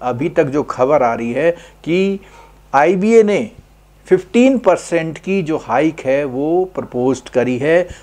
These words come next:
but यूनियन ने उसे एक्सेप्ट नहीं किया है।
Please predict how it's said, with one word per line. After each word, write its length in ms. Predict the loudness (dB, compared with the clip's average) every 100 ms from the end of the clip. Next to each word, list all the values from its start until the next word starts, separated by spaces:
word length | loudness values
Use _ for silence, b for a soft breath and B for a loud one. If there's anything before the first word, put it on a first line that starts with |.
| _ 2
but 180 | 4 2 -8 _ _ -18 -8
यूनियन 440 | -4 -2 0 0
ने 120 | 0 -2
उसे 240 | -4 -6
एक्सेप्ट 460 | -4 -2 -4 -6 -4
नहीं 340 | -2 0 -2
किया 260 | -4 -6 -6
है। 180 | -10